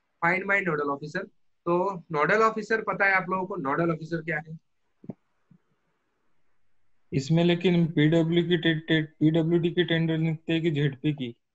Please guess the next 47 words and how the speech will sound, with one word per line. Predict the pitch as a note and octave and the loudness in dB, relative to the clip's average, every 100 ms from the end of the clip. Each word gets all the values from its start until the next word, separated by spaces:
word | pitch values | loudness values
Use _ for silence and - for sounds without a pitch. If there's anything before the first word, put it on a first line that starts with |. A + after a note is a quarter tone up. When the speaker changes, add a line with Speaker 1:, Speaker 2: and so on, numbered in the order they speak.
| _ _ _ _ - | _ _ _ _ -6
Speaker 1:
सभी | F3 E3 D#3 | -2 0 0
का | B2 | -2
सर, | A#2+ A#2 | -4 -4
मैं | C#3+ | 0
आपको | C#3 - D#3 | 0 2 2
आगे | C#3 D3+ | 2 0
आगे | D3 D#3 | 0 -2
उसका | D3 - | -4 -2
बताता | C#3+ C3+ C#3 C#3+ | -2 -2 -2 -4
हूँ। | D3 A3 - _ _ - | -4 -8 -12 _ _ -4
ये | G#3 | -2
डिफेंस | F#3 F#3+ F3 | 0 -2 -2
का | F3+ | -2
पोर्टल | D#3 C#3 A2+ | -2 -4 -6
है, | F#2 - _ | -10 -16 _
यदि | C#3 D3+ | -6 -2
आप | D3 - | -2 -2
दूसरा | C#3+ D#3 F3 | -6 -2 0
देखेंगे | D#3+ E3 F3 | -2 -4 -6
तो | F3 | -4
यहाँ | C3+ | -6
पे | C3 | -4
आपको | C3+ - C3+ | -6 -6 -8
मिलेगा। | C3 C#3 F#3+ - _ _ - | -6 -6 -8 -10 _ _ -4
यहीं | D3 D#3+ | 0 0
पर | F#3+ F3 | -2 -4
देखते | F3+ F#3+ | -4 -8
हैं | G#3+ - D3+ | -16 -16 -4
नोडल | D3 D3+ D3+ | -2 0 -2
ऑफिसर, | C3+ D#3+ G3 _ _ - | -6 -12 -16 _ _ -2
find | F#3 G#3 G#3 | 0 0 0
my | G#3 | -2
nodal | F#3 D3+ C3+ | 0 -4 -6
officer। | A#2 - _ - _ _ _ - | -8 -16 _ -20 _ _ _ -2
हम | A3+ | 0
आगे | F#3+ E3 F3+ | 2 0 0
दे-, | D3+ C#3+ | -2 -2
बताएंगे | C#3 C#3 B2 | -2 -4 -6
सर, | A2 C#3+ | -6 -6
आपको | F3 A#3 | -2 4
एक | A3 A3 | 4 4
एक | A#3 - | -4 -2
सभी | F3+ F#3 | 0 2
आपके | G#3+ - G#3 | 0 0 -4
क्वेरी | F#3 F3 | -2 -2
सॉल्व | D#3+ D3+ | -2 -4
करेंगे। | D3+ F3 B3+ | -4 -8 -10